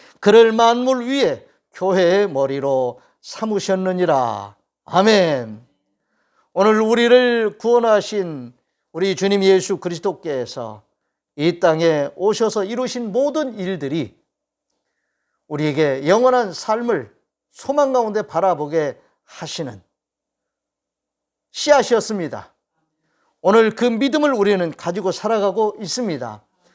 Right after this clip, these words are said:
그러므로 이 땅에 살면서 우리를 다시 죄의 종로로 타게 하는 그 모든 어둠의 세력들을 맞서 싸워 이길 수 있는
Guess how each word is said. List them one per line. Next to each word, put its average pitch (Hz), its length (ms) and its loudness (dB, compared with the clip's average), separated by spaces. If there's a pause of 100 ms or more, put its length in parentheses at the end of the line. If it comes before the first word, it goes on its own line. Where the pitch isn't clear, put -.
(240)
그러므로 220 400 4
이 226 180 -2
땅에 247 280 4
살면서 262 840 2 (540)
우리를 247 340 0
다시 240 680 0
죄의 247 540 4 (1400)
종로로 233 440 6
타게 214 260 0
하는 202 280 0
그 262 80 -4
모든 262 500 -2
어둠의 220 380 -2
세력들을 156 800 -4
맞서 165 360 -6
싸워 214 480 0
이길 220 260 -6
수 220 200 -4
있는 135 260 -6